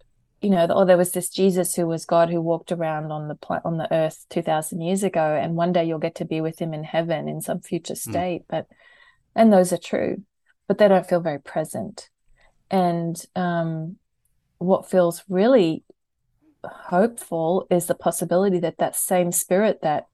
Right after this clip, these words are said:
Speaker 1: inhabited that one human body now has been given in our human bodies.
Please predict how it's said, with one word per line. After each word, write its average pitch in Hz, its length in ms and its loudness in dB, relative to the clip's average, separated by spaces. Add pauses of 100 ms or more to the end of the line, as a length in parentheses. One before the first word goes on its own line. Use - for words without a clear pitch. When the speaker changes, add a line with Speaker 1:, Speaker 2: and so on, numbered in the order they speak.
Speaker 1:
inhabited 170 580 -2
that 147 160 -2
one 185 220 2
human 170 340 0
body 160 260 -2
now 170 260 -2
has 175 120 -4
been 170 200 -6
given 165 480 -4 (280)
in 175 220 -2
our 208 340 0
human 165 400 -6
bodies. 156 540 -6